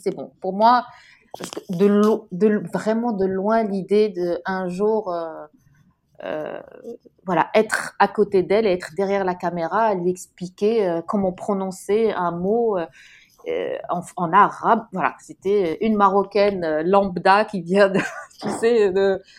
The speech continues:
voilà, de Dubaï, qui, qui n'a aucun background dans, bah, dans ce domaine-là. Donc, euh, alhamdoulilah,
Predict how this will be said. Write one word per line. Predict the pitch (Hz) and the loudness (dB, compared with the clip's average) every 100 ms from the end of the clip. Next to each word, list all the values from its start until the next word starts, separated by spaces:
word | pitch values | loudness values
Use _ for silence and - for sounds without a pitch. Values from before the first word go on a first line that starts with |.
| - - | -20 2
voilà, | 247 196 170 175 - - _ - | 6 8 6 2 -14 -20 _ -6
de | 208 247 | 4 4
Dubaï, | 185 233 180 196 214 247 247 214 190 - | 6 2 6 10 10 8 4 0 -2 -8
qui, | 196 - | -12 -4
qui | 208 | 0
n'a | 202 196 | 4 4
aucun | 233 254 247 240 | 4 2 2 4
background | 208 208 180 202 208 202 | 6 4 4 4 4 2
dans, | 180 180 170 160 - - - _ - - - | 0 0 -2 -4 -8 -12 -18 _ -20 -14 -8
bah, | 165 | 0
dans | 196 | 0
ce | 196 208 | 0 -2
domaine-là. | 180 185 180 175 233 285 247 | -2 -2 -2 0 2 2 -2
Donc, | - - - | -12 -16 -12
euh, | 190 92 - - | -10 -12 -12 -8
alhamdoulilah, | 370 202 135 | -6 -4 -6